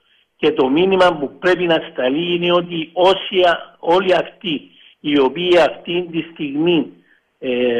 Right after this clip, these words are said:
με διάφορους τρόπους θέλουν να προωθήσουν τον διαχωρισμό, τον χωρισμό, το μίσος, τη μυσαλλοδοξία, αλλά και να προωθήσουν κάποιες λύσεις δύο κρατών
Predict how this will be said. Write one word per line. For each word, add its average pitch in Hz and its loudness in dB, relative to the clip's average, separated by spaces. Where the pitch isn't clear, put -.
με 143 6
διάφορους 165 2
τρόπους 143 -4
θέλουν 175 4
να 175 2
προωθήσουν 170 -4
τον 151 -6
διαχωρισμό, 147 -2
τον 143 0
χωρισμό, 139 0
το 131 0
μίσος, 156 -2
τη 160 -12
μυσαλλοδοξία, 143 -2
αλλά 147 2
και 151 -6
να 147 -2
προωθήσουν 147 -4
κάποιες 160 0
λύσεις 147 -4
δύο 175 2
κρατών 165 0